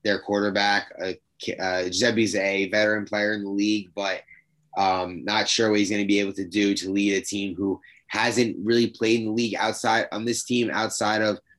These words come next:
Paulie, Sedano, and, uh, Ramos. It, they're, they're all new guys to the league, so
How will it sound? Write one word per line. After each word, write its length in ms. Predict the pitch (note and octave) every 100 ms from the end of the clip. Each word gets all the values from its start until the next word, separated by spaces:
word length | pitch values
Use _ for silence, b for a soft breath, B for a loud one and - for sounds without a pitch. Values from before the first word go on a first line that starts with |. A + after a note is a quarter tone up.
| -
Paulie, 360 | - G#2+ A2+ A2+
Sedano, 720 | A2 G#2 G#2+ G#2+ G#2 G#2 G#2
and, 480 | - G2+ G2 F#2+ F#2+ G2 - _
uh, 300 | F#2+ F#2+ F#2+ F2+
Ramos. 840 | F#2 A2+ G#2+ F#2+ F#2+ F2+ - - - _ _ _ _ -
It, 240 | F2+ - F#2+
they're, 300 | G#2 G2 F#2+
they're 160 | A2+
all 200 | G2+ A2
new 200 | A2 A2+
guys 340 | G#2+ G#2 G2+ -
to 80 | G2+
the 40 |
league, 320 | G2 G2 F2
so 460 | - - F#2 F2+